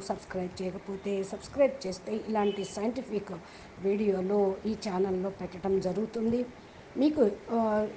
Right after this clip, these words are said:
ఇతరులకు కూడా ఈ జ్ఞానం అందించడానికి, మ్, ఛానల్ సబ్స్క్రైబ్ చేస్తే మీకు నోటిఫికేషన్ రూపంలో ఈ వీడియోలు వస్తూ ఉంటాయి.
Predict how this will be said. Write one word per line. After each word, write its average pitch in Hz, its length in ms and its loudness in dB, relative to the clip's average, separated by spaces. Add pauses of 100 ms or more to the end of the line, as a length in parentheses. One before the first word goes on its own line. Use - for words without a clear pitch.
ఇతరులకు 277 460 4
కూడా 208 180 4
ఈ 196 100 4
జ్ఞానం 190 580 2
అందించడానికి, 208 920 2 (420)
మ్, 202 120 0 (520)
ఛానల్ 208 520 4 (280)
సబ్స్క్రైబ్ 214 540 -4
చేస్తే 285 380 2 (1800)
మీకు 233 480 8 (240)
నోటిఫికేషన్ 220 680 4
రూపంలో 190 580 4 (160)
ఈ 220 60 4
వీడియోలు 190 680 6 (200)
వస్తూ 196 260 -4
ఉంటాయి. 190 600 2